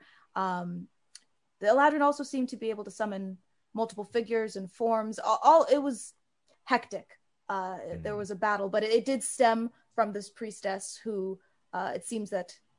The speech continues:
Speaker 1: Shadowbriar here, Lady Shadowbriar, has been tending to. Possibly she can give a little more detail as I was, uh, otherwise, uh, indisposed fighting said
Speaker 2: Yeah.
Speaker 1: magical
Speaker 2: Uh,
Speaker 1: being."
Speaker 2: Sh-,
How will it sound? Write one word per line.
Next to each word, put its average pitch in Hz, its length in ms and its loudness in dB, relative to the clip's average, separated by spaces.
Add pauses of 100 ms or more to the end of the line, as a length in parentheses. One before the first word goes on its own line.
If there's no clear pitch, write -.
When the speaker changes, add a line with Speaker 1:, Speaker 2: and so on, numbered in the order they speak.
(220)
Speaker 1:
Shadowbriar 196 580 -2
here, 196 160 -6
Lady 190 180 -6
Shadowbriar, 190 600 -6
has 185 180 -10
been 180 300 -10
tending 247 380 -2
to. 254 240 -8
Possibly 208 440 -6
she 202 240 -12
can 202 300 -8 (320)
give 214 140 -2
a 208 40 -8
little 208 200 -4
more 202 160 -4
detail 196 420 -4
as 196 100 -4
I 196 140 2
was, 190 220 -6
uh, 196 260 -2
otherwise, 220 600 -2 (460)
uh, 131 260 -8
indisposed 196 800 -6 (180)
fighting 190 440 -2
said 185 460 -10
Speaker 2:
Yeah. 226 100 -8 (300)
Speaker 1:
magical 175 320 -8
Speaker 2:
Uh, 110 60 -4
Speaker 1:
being." 107 100 -6
Speaker 2:
Sh-, 180 240 -10